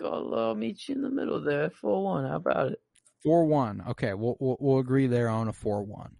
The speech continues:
Speaker 1: That
Speaker 2: So that
Speaker 1: averages
Speaker 2: shakes out to not be th-, that might be a lower one on the grand scheme so far.
Speaker 1: Averages out to a three point five three.
Speaker 2: God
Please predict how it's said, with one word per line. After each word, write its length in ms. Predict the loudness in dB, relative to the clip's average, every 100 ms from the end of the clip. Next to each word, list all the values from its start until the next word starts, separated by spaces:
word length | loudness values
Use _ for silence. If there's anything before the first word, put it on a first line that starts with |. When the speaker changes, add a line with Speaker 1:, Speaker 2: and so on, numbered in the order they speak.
| _ _ _ -2
Speaker 1:
That 240 | 4 4
Speaker 2:
So 40 | 4
that 20 | 6
Speaker 1:
averages 500 | 8 8 4 4 6
Speaker 2:
shakes 240 | 6 6
out 220 | 4 6
to 100 | 4
not 400 | 4 4 2 0
be 520 | -2 0 2 2 0 -6 -12 -12
th-, 220 | -12 -12 _ _ -6
that 120 | -2
might 240 | 0 0
be 340 | 0 -2 -2 -4
a 280 | -6 -8 -12 _ _ _ _ _
lower 520 | -10 -4 2 6 6 6
one 260 | 2 -2
on 400 | -4 -6 -6 -8 -8 -8
the 200 | -6 -4
grand 360 | -4 -4 -6
scheme 380 | -4 -2 0 -2
so 180 | -6 -10
far. 220 | -10 0
Speaker 1:
Averages 400 | 2 2 -2 2
out 220 | 4 4 2
to 140 | 0
a 60 | 0
three 280 | -2 -6
point 340 | -4 -2 -2 -2 4
five 280 | 6 6 2 -12
three. 380 | -6 -6 -6 _ _ _ _ _ _ _ _ -6
Speaker 2:
God 400 | 0 2 0